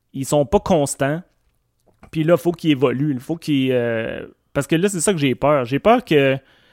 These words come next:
la U F C s'arrange pour que usada fasse tellement de gaffes puis de, il ait tellement l'air colon qu'à un moment donné, ils vont les enlever puis là, ils vont dire, « Bon, ça va faire du bien. » Tu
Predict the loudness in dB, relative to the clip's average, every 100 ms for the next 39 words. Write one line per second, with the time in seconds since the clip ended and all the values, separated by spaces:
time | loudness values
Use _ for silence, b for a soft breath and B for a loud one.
0 | b b _ _ _ _ -2 2 4 2
1 | 0 0 4 4 4 2 0 0 0 4
2 | 2 4 4 4 0 2 0 2 0 -2
3 | -2 0 0 -2 -6 -4 -2 -4 -2 0
4 | 0 -2 0 0 2 0 2 2 2 -2
5 | -2 -2 -2 -2 -4 -6 -8 -4 -2 -2
6 | -2 -2 -2 0 -2 -2 -4 -4 -4 -4
7 | -4 -2 0 0 -2 -2 -2 -2 -6 -4
8 | -4 -6